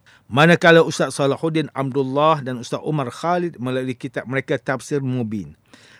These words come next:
mentafsirkan ayat ke lima belas surah Yunus ini dengan menyatakan, apabila dibacakan kepada mereka ayat-ayat yang jelas lagi nyata, iaitu Al-Quran,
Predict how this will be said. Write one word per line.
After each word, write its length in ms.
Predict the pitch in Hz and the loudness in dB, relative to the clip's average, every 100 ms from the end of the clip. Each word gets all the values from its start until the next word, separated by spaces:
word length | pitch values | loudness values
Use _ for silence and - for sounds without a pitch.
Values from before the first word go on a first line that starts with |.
| _ | _
mentafsirkan 640 | 180 202 196 - 202 202 185 | -4 0 -2 0 -2 0 -2
ayat 300 | 156 175 - | -2 -2 -2
ke 100 | 160 | -2
lima 300 | 156 160 160 | 0 0 0
belas 280 | 160 151 156 | 0 -2 -2
surah 380 | 147 139 - 120 | -2 -2 -4 -8
Yunus 460 | 127 151 143 - | -4 -2 -4 -8
ini 460 | - 131 139 160 156 | -10 -6 -4 -4 -6
dengan 220 | 123 120 | -8 -6
menyatakan, 640 | 120 117 - 127 117 95 - _ _ _ _ _ | -6 -6 -8 -8 -8 -10 -14 _ _ _ _ _
apabila 460 | - 151 185 170 165 | -6 0 2 4 4
dibacakan 760 | 135 127 123 143 131 - 123 | 2 0 -2 -2 -4 -4 -6
kepada 380 | 117 117 120 120 | -6 -8 -6 -4
mereka 480 | 120 123 120 131 120 - | -4 -4 -6 -8 -10 -2
ayat-ayat 880 | 123 127 123 120 - 127 127 123 - | 0 0 0 -4 -6 -4 -2 -4 -6
yang 300 | 123 120 107 | -6 -4 -2
jelas 480 | 131 127 131 131 101 | -2 0 0 -2 -4
lagi 380 | 117 123 123 117 | -4 -2 -2 -4
nyata, 480 | 113 - 101 76 _ _ _ _ _ _ | -4 -6 -12 -12 _ _ _ _ _ _
iaitu 380 | 98 127 123 160 | -4 -4 -2 -2
Al-Quran, 640 | 147 147 151 151 123 104 | -2 -2 -4 -4 -6 -8